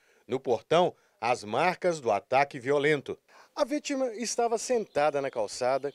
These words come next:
com os amigos, quando um veículo com alguns ocupantes se aproximou e o passageiro ao lado do motorista desceu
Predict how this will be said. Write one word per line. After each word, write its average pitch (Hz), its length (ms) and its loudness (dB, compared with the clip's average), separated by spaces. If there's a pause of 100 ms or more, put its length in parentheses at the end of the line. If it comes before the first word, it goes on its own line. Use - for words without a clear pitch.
com 151 220 2 (140)
os 160 180 -4
amigos, 127 520 -2
quando 147 420 0
um 170 100 -4
veículo 131 560 -2
com 135 140 -4
alguns 147 380 -2
ocupantes 156 540 -2
se 156 100 -4
aproximou 151 680 -2 (260)
e 220 60 -12
o 240 60 -6
passageiro 185 680 0
ao 214 220 4
lado 180 280 2
do 160 80 -4
motorista 139 600 -2
desceu 147 640 -4